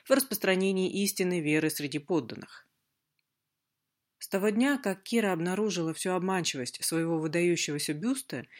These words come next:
её слияние с местным населением прошло живее и веселее.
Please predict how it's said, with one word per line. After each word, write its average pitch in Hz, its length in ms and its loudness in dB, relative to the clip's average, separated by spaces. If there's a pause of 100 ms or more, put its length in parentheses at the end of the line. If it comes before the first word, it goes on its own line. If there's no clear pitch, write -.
(220)
её 220 520 4
слияние 208 600 2
с - 100 -4
местным 196 320 0
населением 202 500 0
прошло 214 420 0
живее 175 540 2
и 147 60 -2
веселее. 147 540 -2